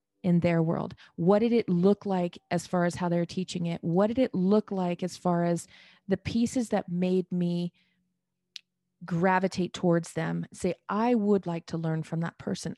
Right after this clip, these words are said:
I would like to hear from that person. How does this particular person that stands with integrity do this?" And then learn from them, learn what I needed to learn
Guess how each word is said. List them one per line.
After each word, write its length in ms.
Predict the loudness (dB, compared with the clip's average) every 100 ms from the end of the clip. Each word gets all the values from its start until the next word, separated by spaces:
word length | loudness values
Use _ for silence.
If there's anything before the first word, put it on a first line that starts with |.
| -4
I 240 | 0 0
would 340 | 2 2 2
like 320 | -2 -8 -8 -10
to 220 | -6 -6
hear 340 | -6 -6 -6 -4
from 180 | -6
that 160 | -8 -8
person. 340 | -12 -12 -10
How 280 | -10 -6 -4
does 220 | -4 -6
this 220 | -4 -4 -4
particular 520 | -8 -8 -6 -4 -4
person 480 | -6 -8 -6 -8 -8 -14 -20 _
that 160 | -6
stands 520 | -6 -10 -6 -2 -2 -2
with 160 | -4
integrity 680 | -4 -4 -8 -8 -8 -8 -10 _ _ _
do 180 | -6 -4
this?" 440 | -4 -10 -16 -18 _ _ _ _
And 180 | -2 -2
then 280 | 0 -2 -6 _ _
learn 320 | -12 -10 -12
from 220 | -16 -14
them, 340 | -10 -8 -10 -12 _ _ _ _ -4
learn 220 | 0 2
what 100 | 0
I 100 | 0
needed 320 | -2 -4 -6
to 140 | -4
learn 380 | -4 -4 -6 -12